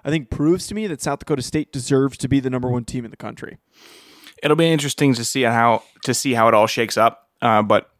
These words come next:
Speaker 2: all these teams are definitely gonna receive votes at the very least. I mean, maybe not, uh, Holy Cross, but there's gonna be some votes, and I'd say a lot of them are gonna be ranked because that's just a, that's something that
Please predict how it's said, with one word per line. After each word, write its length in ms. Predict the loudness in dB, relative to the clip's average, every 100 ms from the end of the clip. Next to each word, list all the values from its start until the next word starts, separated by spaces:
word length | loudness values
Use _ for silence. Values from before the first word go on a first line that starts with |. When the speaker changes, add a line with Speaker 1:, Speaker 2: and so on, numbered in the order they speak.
| _ _
Speaker 2:
all 220 | 2 2
these 200 | 2 -2
teams 360 | -2 -2 0 0
are 40 |
definitely 360 | 0 0 0 -2
gonna 180 | -2 -2
receive 300 | -6 -6 -2
votes 460 | -2 -2 -8 -12 -2
at 100 | 0
the 60 |
very 140 | 0 -4
least. 320 | -6 -12 -8
I 60 | -4
mean, 160 | -2
maybe 220 | 0 2 2
not, 260 | 0 -2 -4
uh, 180 | -2 2
Holy 220 | 0 2
Cross, 320 | 2 2 0
but 280 | -2 -2 -4 _ _ _ _ _ _ _
there's 140 | -6 -2
gonna 100 | 0
be 20 |
some 160 | 0 2
votes, 380 | 2 0 -6
and 280 | -4 -2 2
I'd 120 | 0
say 160 | 0 0
a 80 | 2
lot 180 | 2 2
of 80 |
them 120 | 0 -2
are 20 |
gonna 100 | -4
be 80 | -4
ranked 400 | -4 -6 -10 -20 _ _ _ _ _ -14
because 420 | -6 -4 -4 -8 -4
that's 220 | -2 -2
just 200 | -4 -4
a, 80 | -2
that's 280 | 0 -2 -2
something 340 | -4 -2 0
that 200 | 0 0